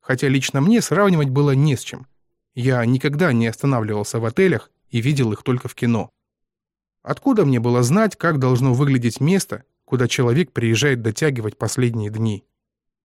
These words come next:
Во всяком случае, мне наш отель сразу понравился. Просторный холл с высокими потолками и каменными колоннами, мраморный или под мрамор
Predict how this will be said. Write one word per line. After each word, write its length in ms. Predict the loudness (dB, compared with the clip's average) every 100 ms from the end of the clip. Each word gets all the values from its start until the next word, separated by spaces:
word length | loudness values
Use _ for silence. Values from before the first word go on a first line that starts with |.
| _ _ _ _
Во 140 | -2 0
всяком 340 | 0 2 2
случае, 420 | 4 2 2 2 2
мне 340 | 4 4 4
наш 260 | 2 0 -2
отель 320 | 0 0 0
сразу 340 | 0 0 0
понравился. 720 | 0 0 0 -2 -4 -8 -14 _ _ _ _ _ _
Просторный 560 | -4 -4 0 2 2 0
холл 420 | 0 0 0 -4
с 100 | -4
высокими 460 | -2 0 0 0 0
потолками 720 | -2 -2 -2 -2 -2 0 -4 -6
и 100 | -6
каменными 520 | -2 0 2 0 0
колоннами, 680 | 0 2 2 2 -2 -4 -10 _ _ _ _
мраморный 720 | -2 2 4 4 2 0 -2 -4
или 280 | -2 0 -2
под 240 | -4 -2
мрамор 480 | 0 0 -2 -4